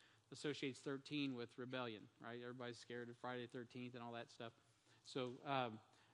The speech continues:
so when you look at Numbers chapter thirteen, and we're not gonna go back and study that this morning. I just wanna use this as an example. So I put a little chart on your notes. You can fill in the blanks.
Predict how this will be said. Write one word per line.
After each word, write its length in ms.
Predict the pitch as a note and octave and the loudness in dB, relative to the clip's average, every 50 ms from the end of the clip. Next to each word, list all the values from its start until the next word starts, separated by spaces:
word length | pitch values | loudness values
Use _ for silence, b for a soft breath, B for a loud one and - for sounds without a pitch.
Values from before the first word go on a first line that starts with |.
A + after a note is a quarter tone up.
| b _ | b _
so 180 | - F#3 F3+ E3+ | 8 10 12 12
when 140 | E3 F3 | 10 10
you 100 | F3+ F#3 | 8 8
look 160 | G3 A#3+ B3+ - | 6 6 6 6
at 80 | A#3+ | 6
Numbers 380 | F#3 F3+ F#3 F#3+ F3 E3 C#3+ - | 8 8 6 6 6 2 2 4
chapter 300 | - G3+ E3+ - - D3 | 4 4 4 6 4 0
thirteen, 440 | - - D3+ C#3 C3+ - F#3 F3 D#3 | 2 4 2 2 4 4 4 6 6
and 80 | C#3+ D#3 | 6 6
we're 60 | E3+ | 6
not 160 | F3+ F3+ E3+ | 6 6 6
gonna 140 | D#3+ D3+ C#3+ | 6 4 4
go 120 | C#3 C#3+ | 4 4
back 240 | C#3 D3 C#3 C3+ - | 8 8 6 6 6
and 100 | C3 A2+ | 0 -4
study 280 | - - D3 C3+ C3 B2 | 0 0 2 4 4 4
that 220 | B2 A#2 A2 - | 2 0 0 0
this 200 | B2+ A#2 - - | -4 -4 -4 -4
morning. 220 | C3+ B2 B2+ B2+ | -2 -2 0 0
I 40 | C3 | 0
just 140 | C#3 C#3+ - | 0 0 2
wanna 140 | D#3 C#3 B2+ | 2 2 4
use 220 | C3 C#3 C#3 C3+ | 4 4 2 4
this 200 | C#3 C3+ B2 - | 2 0 0 0
as 120 | C3 A#2+ B2 | -2 -2 -2
an 100 | A#2 A#2 | -4 -4
example. 500 | A#2 A2 A2+ B2 B2+ B2 B2 - A#2 A2+ | -4 -4 -4 -2 -2 -2 -2 -4 -6 -2
So 140 | - D#3 | 0 2
I 80 | C#3+ C#3 | 2 2
put 180 | C3+ - F3+ E3+ | 2 0 0 0
a 40 | |
little 180 | D#3+ D3 B2+ A#2 | 2 2 2 0
chart 300 | - - D3 C#3+ C#3 C3 | 0 0 2 2 2 2
on 160 | B2+ A#2+ A#2 | 2 0 -2
your 100 | A2+ A#2 | -2 -2
notes. 320 | A#2 B2+ B2+ A#2+ A2 - - | -2 0 0 0 -2 -2 -6
You 100 | C3+ B2+ | -6 -4
can 160 | - A#2 A2+ G#2+ | -4 -4 -4 -2
fill 200 | - C3+ C3 C3 | -2 0 0 0
in 120 | B2 A#2 | 0 -2
the 40 | G#2 | -2
blanks. 380 | G#2+ C3 C3 B2 A#2 A2 - | -2 -2 0 0 -2 -2 -6